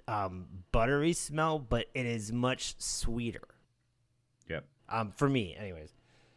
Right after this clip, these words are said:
Speaker 1: Um,
Speaker 2: It,
Speaker 1: that
Speaker 2: I use the word thicker because it, it doesn't necessarily translate sweet to me. It just translates like, uh, body. Like there's more,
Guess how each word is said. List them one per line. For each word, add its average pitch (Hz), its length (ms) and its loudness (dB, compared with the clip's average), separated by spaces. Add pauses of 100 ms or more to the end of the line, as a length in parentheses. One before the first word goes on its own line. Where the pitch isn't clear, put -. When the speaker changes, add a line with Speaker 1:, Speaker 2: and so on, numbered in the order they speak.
(440)
Speaker 1:
Um, 92 580 -4 (180)
Speaker 2:
It, 104 180 -2
Speaker 1:
that 117 200 0 (360)
Speaker 2:
I - 60 8
use 185 200 4
the 214 80 4
word 170 260 6
thicker 80 640 -2 (500)
because 117 260 4
it, 131 140 4
it 127 100 2
doesn't 165 220 4
necessarily 147 420 4
translate 110 460 2
sweet 135 320 0
to 165 80 -6
me. 185 240 -2
It 131 80 -2
just 113 220 -6
translates 110 420 0
like, 85 240 -4
uh, 90 240 -4
body. 92 500 0
Like 71 200 -8
there's 87 220 -6
more, 110 520 0